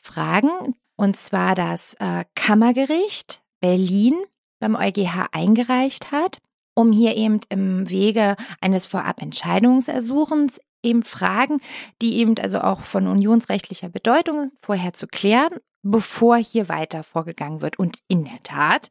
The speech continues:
mit dieser Beantwortung der Fragen ist natürlich das, äh,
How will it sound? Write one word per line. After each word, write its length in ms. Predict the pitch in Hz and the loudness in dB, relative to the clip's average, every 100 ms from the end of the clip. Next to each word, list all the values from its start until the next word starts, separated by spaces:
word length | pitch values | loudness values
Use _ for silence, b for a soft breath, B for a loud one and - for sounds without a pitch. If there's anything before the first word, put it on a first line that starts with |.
| - | -12
mit 540 | 202 214 214 185 190 | -2 0 0 -2 -4
dieser 360 | 175 160 139 131 | -6 -6 -6 -6
Beantwortung 680 | - - 359 - 170 165 160 | -4 -2 -2 0 -2 -2 -6
der 140 | 170 | -8
Fragen 540 | - 160 147 160 214 277 | -6 -4 -2 -2 -2 -2
ist 140 | 196 196 | -2 -2
natürlich 460 | 180 - 185 175 - | -2 -2 -2 -2 -4
das, 400 | 170 160 165 - _ _ | -4 -4 -6 -14 _ _
äh, 80 | _ | _